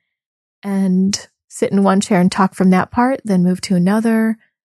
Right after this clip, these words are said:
and have a rebuttal, et cetera, and just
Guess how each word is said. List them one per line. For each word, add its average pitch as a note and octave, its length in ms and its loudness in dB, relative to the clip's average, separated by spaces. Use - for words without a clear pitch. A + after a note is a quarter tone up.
and E3 380 -4
have F#3+ 200 -4
a E3+ 60 -6
rebuttal, A3 720 0
et G3+ 100 -6
cetera, G#3 520 -4
and F#3 160 -2
just - 280 -4